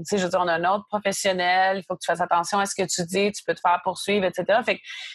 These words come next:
y a une sensibilité qui opère chez beaucoup de juristes, puis c'est pas parce qu'ils sont pas de bonne foi, qui fait que tu te tiens quand même peut-être plus tranquille, tu sais, tu fais partie d'un ordre professionnel.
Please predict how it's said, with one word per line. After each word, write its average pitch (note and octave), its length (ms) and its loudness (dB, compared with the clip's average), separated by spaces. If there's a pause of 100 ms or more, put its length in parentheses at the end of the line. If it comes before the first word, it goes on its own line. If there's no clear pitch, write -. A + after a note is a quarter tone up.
(120)
y G3+ 40 2
a G#3 40 2
une G#3+ 60 0
sensibilité G#3+ 760 0
qui A#3 140 0
opère G3 320 2
chez G#3 120 -6
beaucoup F#3 200 -2
de F3+ 60 0
juristes, F3+ 520 0
puis F3 320 2
c'est E3 100 -12
pas F#3+ 100 -2
parce F#3 200 0
qu'ils - 100 -16
sont F3 180 0
pas G3 120 -2
de F#3 80 0
bonne E3+ 300 0
foi, F#3 260 0 (320)
qui G3+ 140 0
fait A#3 200 2
que A#3 100 0
tu - 220 -6
te F#3 120 2
tiens G3+ 300 0
quand F3 200 2
même F3+ 260 0
peut-être F3+ 420 0
plus F#3 180 -2
tranquille, E3 720 0
tu E3+ 80 -2
sais, E3 40 0
tu - 140 -8
fais D#3+ 100 2
partie D#3+ 300 0
d'un E3+ 100 2
ordre E3 160 0
professionnel. E3 460 0